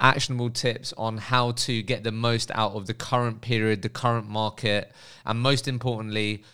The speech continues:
have the opportunity to network with over a hundred like-minded recruitment professionals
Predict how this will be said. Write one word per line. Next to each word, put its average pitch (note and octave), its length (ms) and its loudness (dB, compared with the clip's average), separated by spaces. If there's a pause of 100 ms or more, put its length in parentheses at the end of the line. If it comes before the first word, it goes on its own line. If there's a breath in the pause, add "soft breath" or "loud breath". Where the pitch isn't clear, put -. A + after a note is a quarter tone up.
(140 soft breath)
have A#2+ 160 2
the B2 120 4
opportunity A#2 640 0
to A2+ 140 -4
network A2 600 0
with G#2+ 320 0
over A2+ 280 2
a G#2 60 2
hundred A2 640 -2 (260 soft breath)
like-minded A#2+ 760 2
recruitment A2 440 -2
professionals G2+ 840 -4